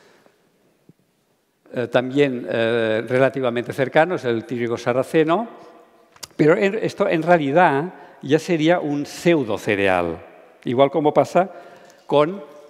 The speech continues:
el arroz, ¿no?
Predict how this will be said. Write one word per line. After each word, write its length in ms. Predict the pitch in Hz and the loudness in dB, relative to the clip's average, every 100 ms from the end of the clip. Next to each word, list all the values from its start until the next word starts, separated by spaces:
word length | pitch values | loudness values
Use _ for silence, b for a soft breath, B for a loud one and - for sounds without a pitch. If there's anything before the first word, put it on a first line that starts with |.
| - | -12
el 160 | - 123 | -2 2
arroz, 460 | 120 170 240 - - - - _ _ _ _ _ _ _ _ | 4 2 0 -10 -20 -20 -20 _ _ _ _ _ _ _ _
¿no? 380 | - 139 240 | -6 -2 -2